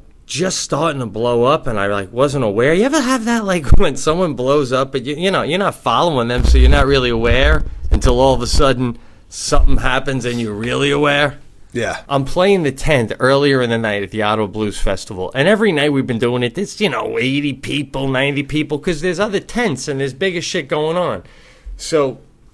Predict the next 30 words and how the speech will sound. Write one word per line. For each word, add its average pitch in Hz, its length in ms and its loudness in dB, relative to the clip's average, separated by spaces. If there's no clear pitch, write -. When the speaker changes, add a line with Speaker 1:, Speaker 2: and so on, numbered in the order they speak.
Speaker 1:
that 151 220 0
particular 139 440 -2
night, 104 360 -4
we 123 100 -4
got 117 160 2
an 107 100 -2
early 139 420 0
show. 95 520 0
There's, 165 180 -6
like, 123 200 0
nobody 120 400 0
there, 92 320 -2
and 117 180 -4
then 139 100 2
we 147 120 -2
got, 110 240 -4
like, 104 300 -10
two, 196 280 6
three 147 320 -2
hours 117 300 0
to 107 80 -12
kill, 107 300 -4
and 98 60 -6
then 117 100 -2
I'm 117 120 -2
doing 120 260 0
the 104 60 -4
show 104 240 -4
with 98 180 -6
Louis. 98 440 0